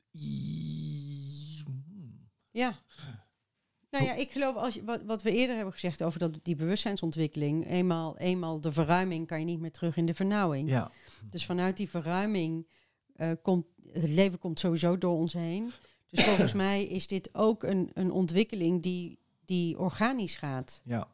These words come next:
Speaker 2: Je kan niet terug.
Speaker 1: Klopt. En dat zie je dat die, eh, beweging over de hele wereld golft. Kijk maar wat er eerst in Canada gebeurde. Dat heeft zijn effecten nu, zijn, zijn ripple effecten op datgene wat er nu in Europa is aan het gebeuren.
Speaker 2: Mm.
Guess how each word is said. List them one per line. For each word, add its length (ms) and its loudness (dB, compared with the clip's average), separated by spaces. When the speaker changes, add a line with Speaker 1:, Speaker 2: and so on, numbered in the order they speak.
Speaker 2:
Je 120 -8
kan 200 2
niet 180 -4
terug. 460 -6
Speaker 1:
Klopt. 400 -6
En 140 -2
dat 180 2
zie 160 0
je 120 0
dat 240 0
die, 360 -2
eh, 200 -4
beweging 540 0
over 200 -6
de 60 -2
hele 300 0
wereld 420 -2
golft. 480 -8
Kijk 180 -6
maar 120 -2
wat 200 -2
er 80 -4
eerst 240 -4
in 100 -4
Canada 360 -2
gebeurde. 560 -4
Dat 160 -10
heeft 220 -2
zijn 240 -2
effecten 520 -4
nu, 300 2
zijn, 340 -6
zijn 360 -8
ripple 380 -2
effecten 580 -6
op 160 -16
datgene 460 -6
wat 180 -6
er 100 -6
nu 200 -4
in 100 -4
Europa 460 -4
is 120 -8
aan 80 -8
het 120 -10
gebeuren. 460 -16
Speaker 2:
Mm. 220 -14